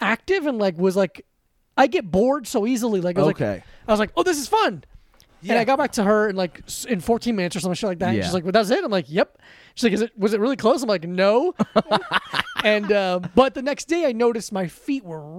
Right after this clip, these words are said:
Speaker 1: really sore because I'm not used to changing that
Speaker 2: Yeah.
Speaker 1: plane of motion so much with that much force.
Speaker 2: I couldn't. So that's, like, what I did for most of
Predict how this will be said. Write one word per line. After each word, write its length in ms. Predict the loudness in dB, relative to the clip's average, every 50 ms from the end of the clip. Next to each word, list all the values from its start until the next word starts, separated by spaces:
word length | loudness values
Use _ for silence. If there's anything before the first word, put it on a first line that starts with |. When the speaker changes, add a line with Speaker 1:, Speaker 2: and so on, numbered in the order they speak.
| -10 -8
Speaker 1:
really 360 | -6 -6 -6 -6 -6 -8 -8
sore 360 | -8 -10 -8 -6 -2 -2 -2 -2
because 260 | -2 -6 -8 -6 -6
I'm 60 | -6 -6
not 140 | -8 -8
used 360 | -8 -6 -4 -4 -4 -4 -6 -6
to 80 | -6 -6
changing 500 | -6 _ -4 -2 -2 -2 -2 -2 -2 -2
that 160 | -2 0 2
Speaker 2:
Yeah. 180 | 4 4 4 4
Speaker 1:
plane 140 | 2 -2 -4
of 100 | -6 -4
motion 380 | -2 -2 -2 -2 -6 -10 -12
so 200 | -12 -10 -8 -8
much 360 | -6 -4 -4 -4 -4 -8 -14 -16 -20 -20 -20 -4 _
with 140 | -2 0
that 120 | 0 -2 0
much 200 | -2 -4 -4 -6
force. 300 | -6 -2 -2 -2 0 0
Speaker 2:
I 100 | 0 0
couldn't. 540 | 0 0 0 0 0 0 -2 -6 -6 -8 -8 -12 -10 -8 -6 -6 -8 -8 -14 -20 -20
So 220 | -10 0 2 2 2
that's, 260 | 2 0 -2 -4 -8
like, 340 | -10 -6 0 2 2 2 2 2
what 140 | 2 2
I 100 | 2 0
did 220 | 0 0 -2 -2 0
for 240 | 0 0 0 0 -4 _ _ _ _ _ _ _ _ _ _ _ _ _ _ _ _ _ _ _
most 320 | 0 2 2 2 2 2 0
of 200 | -2 -2 -2